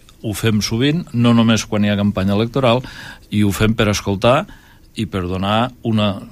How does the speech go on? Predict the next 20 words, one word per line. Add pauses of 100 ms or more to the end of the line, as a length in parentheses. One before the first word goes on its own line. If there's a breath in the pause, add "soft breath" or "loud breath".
(280)
proposta
alternativa,
perquè
nosaltres (260 loud breath)
estem
preparant
l'alternativa
del
govern
nou
i
no
ens
limitem
només
a
criticar,
sinó
que
tenim